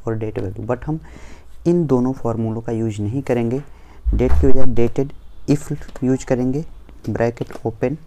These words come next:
date of birth पे चले जाएंगे, comma लगा देंगे। अब मैं आज की date से calculate करना चाहता हूँ, इसलिए मैं यहाँ पे today डाल दूँगा, Today लिख दूँगा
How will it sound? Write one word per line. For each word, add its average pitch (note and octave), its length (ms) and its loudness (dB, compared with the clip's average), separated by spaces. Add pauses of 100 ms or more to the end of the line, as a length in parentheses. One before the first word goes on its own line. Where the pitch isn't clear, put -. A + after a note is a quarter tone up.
(880)
date A2 280 -2
of A2 160 2
birth A2 200 -2
पे A#2+ 60 -4
चले B2 240 0
जाएंगे, A#2 380 0 (760)
comma A#2+ 220 -2
लगा C3+ 200 -2
देंगे। A#2+ 320 -4 (600)
अब A#2+ 100 0
मैं C3 160 2
आज C3 200 2
की E3 100 -2
date D#3 200 -2
से - 100 -14
calculate D3 360 -2
करना C#3+ 240 0
चाहता B2+ 260 -4
हूँ, C3 180 -2
इसलिए C#3+ 240 -4
मैं C#3 120 0
यहाँ B2+ 120 -6
पे E3+ 120 -8
today A2+ 300 -2
डाल F#2+ 200 -2
दूँगा, - 260 -10 (200)
Today C3 300 -2 (560)
लिख A2+ 160 -4
दूँगा A#2+ 320 -2